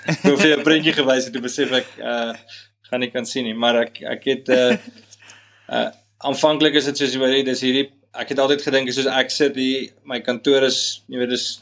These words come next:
'n kantoor, sit hier in die hoekie, teken, uh, <laughs> jy weet, so dis 'n <laughs> baie onpersoonlike space en jy luister na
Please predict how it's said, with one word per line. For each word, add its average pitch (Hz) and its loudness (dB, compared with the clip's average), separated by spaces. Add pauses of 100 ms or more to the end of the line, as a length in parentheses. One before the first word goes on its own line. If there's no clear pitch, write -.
'n - -20
kantoor, 123 0
sit 117 -8
hier 127 0
in 123 -2
die 120 -2
hoekie, 113 -4
teken, 113 2 (360)
uh, 120 4 (260)
<laughs> - -10
jy 147 6
weet, 143 4
so 160 4
dis 147 2
'n 190 2
<laughs> 262 -2
baie 175 4
onpersoonlike 143 -4 (440)
space 139 -2
en 117 -12
jy 113 -8
luister 113 -6
na 131 -6